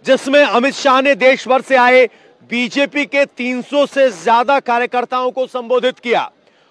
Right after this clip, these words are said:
और उसमें उन्होंने लोकसभा चुनाव की जीत का मंत्र दिया। आखिर अमित शाह ने क्या कहा,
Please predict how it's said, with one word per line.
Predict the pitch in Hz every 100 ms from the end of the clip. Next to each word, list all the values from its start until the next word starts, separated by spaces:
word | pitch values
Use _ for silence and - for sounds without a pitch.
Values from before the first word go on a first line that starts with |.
| _
और | 208 247 262
उसमें | 190 247 - 262 285 262
उन्होंने | 233 240 247 262
लोकसभा | 233 233 - 254 247 254
चुनाव | - 233 233 247
की | 240 240
जीत | 208 202 240
का | - 233 214 - _ _
मंत्र | 147 180 285 339
दिया। | 262 247 226 226 - _ _ -
आखिर | 208 285 302
अमित | 277 -
शाह | 294
ने | 294
क्या | 285 277
कहा, | 277 277 254 269